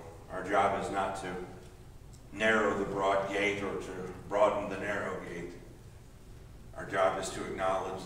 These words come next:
the truth and live within bounds. Amen? Amen. Okay, let's, uh, say the Romans doxology together as we conclude.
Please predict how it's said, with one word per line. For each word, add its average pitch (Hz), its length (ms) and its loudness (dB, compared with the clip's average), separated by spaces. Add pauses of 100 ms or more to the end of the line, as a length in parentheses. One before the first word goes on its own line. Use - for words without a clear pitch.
the - 120 -12
truth - 520 -8 (1200)
and 92 160 -10
live 92 180 -2
within 90 360 -4
bounds. 87 480 -2 (840)
Amen? 90 280 -4 (1300)
Amen. 160 240 -6 (160)
Okay, - 400 2 (100)
let's, 107 340 6
uh, 104 420 4 (320)
say 110 260 4
the 107 140 2
Romans 107 340 4
doxology 110 760 4
together 104 280 0
as 98 160 -2
we 101 100 -6 (140)
conclude. 127 420 -2